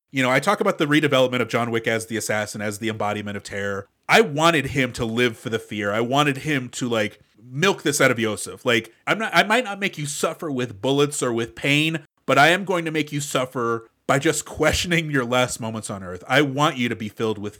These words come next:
fear and doubt before I strike you down." Like, that's what I was into. The killing of Yosef was almost kind of an anticlimax by that point, which I'm sure the movie was in, was fine with.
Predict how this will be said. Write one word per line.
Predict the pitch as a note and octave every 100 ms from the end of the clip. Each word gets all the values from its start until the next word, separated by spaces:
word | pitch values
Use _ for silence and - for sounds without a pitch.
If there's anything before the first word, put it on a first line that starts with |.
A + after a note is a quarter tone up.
| _
fear | A#2+ A2+ G2+ F#2 _ _ -
and | B2 A2+ F#2+
doubt | A#2 A2 G#2 F#2+ _ _
before | - A2+ - A2+ A2+
I | G#2+
strike | G#2 - A2+ G#2+
you | G#2+
down." | G2 F#2+ F#2+ F#2+
Like, | F#2 G#2
that's | E3+ A3+ D3
what | A#2
I | G#2
was | F#2
into. | F#2+ F2 - D#2+ E2 _ _
The | B2+
killing | D#3 G#3 A3+ A3
of | F3+
Yosef | F3+ F3 F#3+
was | D#3 C#3
almost | C#3+ D#3+
kind | - C#3+
of | C3
an |
anticlimax | G#2+ G#2+ F#2+ A2 F#2 F2+ F#2
by | - G#2+
that | G#2
point, | - G#2 G#2+ - _
which | C3 D#3
I'm | D3+
sure | F#3+
the | E3+
movie | E3+
was | D3+ B2
in, | D3 D3+
was | A#2 A#2 -
fine | D3 D#3
with. | E3+ E3+